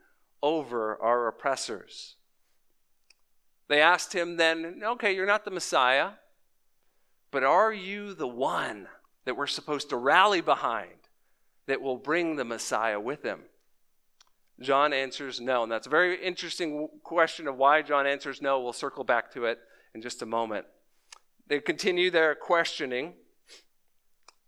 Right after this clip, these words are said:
"Are you the prophet?" And he answered, "No." Uh,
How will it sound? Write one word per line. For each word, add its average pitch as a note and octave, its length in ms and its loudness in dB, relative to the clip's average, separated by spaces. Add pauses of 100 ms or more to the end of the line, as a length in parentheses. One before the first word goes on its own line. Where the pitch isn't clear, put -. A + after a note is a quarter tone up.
(1080)
"Are C#3+ 200 6
you F3 300 -2
the D3+ 160 -2
prophet?" - 840 0 (1080)
And A#2 160 -6
he C3 240 -6
answered, A#2 600 -6
"No." A2+ 440 0
Uh, A#2 340 -2